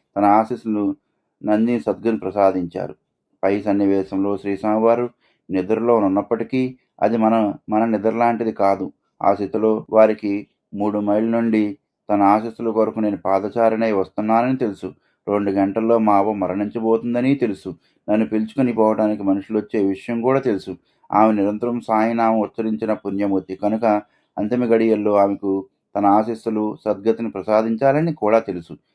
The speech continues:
కనుకనే వెంటనే నిద్రలేచి భక్తులు బ్రతిమలాడిన గంజి తాగకుండా చీటీ రాయించి ఇచ్చి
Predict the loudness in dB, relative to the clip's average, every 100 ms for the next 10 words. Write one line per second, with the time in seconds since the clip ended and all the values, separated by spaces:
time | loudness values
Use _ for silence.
0 | _ -4 -4 -2 -2 0 0 0 0 0
1 | 0 -6 _ _ -6 -4 0 2 2 0
2 | -4 -6 _ _ -6 -4 -6 -2 -2 0
3 | 0 2 2 0 0 2 0 0 -2 0
4 | 0 -2 _ _ -6 -4 0 0 0 -2
5 | -4 -8 -6 -6